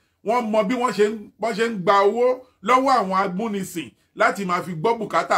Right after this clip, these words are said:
tiwọn. Torí ẹ̀, tọmọ ọlọ́mọ ò kàn wọ́n. Ibo ni mo ti fẹ́ bẹ̀rẹ̀ ní àṣálẹ́ yìí? Ẹ mọ̀ pé èmi máa ń ti ibi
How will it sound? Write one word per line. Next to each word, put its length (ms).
tiwọn. 320
Torí 220
ẹ̀, 180
tọmọ 260
ọlọ́mọ 300
ò 180
kàn 160
wọ́n. 220
Ibo 240
ni 140
mo 140
ti 120
fẹ́ 220
bẹ̀rẹ̀ 280
ní 80
àṣálẹ́ 520
yìí? 180
Ẹ 100
mọ̀ 220
pé 100
èmi 240
máa 300
ń 100
ti 240
ibi 260